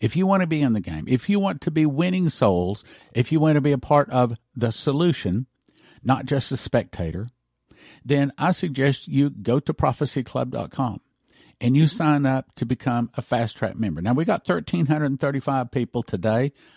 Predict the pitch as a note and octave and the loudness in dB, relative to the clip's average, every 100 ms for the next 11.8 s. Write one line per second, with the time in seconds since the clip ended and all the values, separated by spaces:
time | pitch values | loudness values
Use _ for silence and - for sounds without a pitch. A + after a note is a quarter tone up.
0 | _ - D3+ D#3+ D3+ D3 C#3+ - C#3 C#3 | _ 0 0 2 0 0 -2 -2 0 0
1 | A#2+ B2+ B2 A#2 A#2 G2+ F#2 G#2+ C#3 C3 | 0 -2 0 0 0 -2 -6 -2 2 2
2 | E2 - _ - G2 F#2 G2+ F2+ D2+ E2 | -2 -14 _ -6 -4 -2 -2 -2 -4 -10
3 | _ _ _ _ - _ - - - E3 | _ _ _ _ -20 _ -20 -18 -4 0
4 | E3+ F#3 D#4+ B2+ - F#3+ A3+ F#3+ D#3+ D#3 | 2 2 2 2 -2 -2 -2 -2 0 0
5 | D3 - E3+ C#3+ D3 - A3 C#3+ C#3 - | -2 -6 -4 -2 -2 -2 0 0 0 -2
6 | E3 D3+ D3+ D3 C3+ B2+ D#3 C3+ G#2+ C3 | -4 -2 0 0 -2 -4 -4 -4 -4 -6
7 | _ _ - A#2+ C3 C3 B2+ B2 - C3+ | _ _ -4 -2 0 2 2 0 -4 -2
8 | A2+ A2+ - B2+ D#3 A#2+ C3+ C#3+ C3+ C3+ | 0 0 0 -4 -2 -2 2 2 4 4
9 | C3 A#2+ A#2+ D#3 D#3+ - E2+ D#2+ - - | 2 0 0 0 0 -6 -10 -10 -18 -20
10 | _ _ _ _ _ _ _ _ _ - | _ _ _ _ _ _ _ _ _ -4
11 | D#3 C3+ - A3 A3 F2 - | -2 -2 0 2 2 0 -10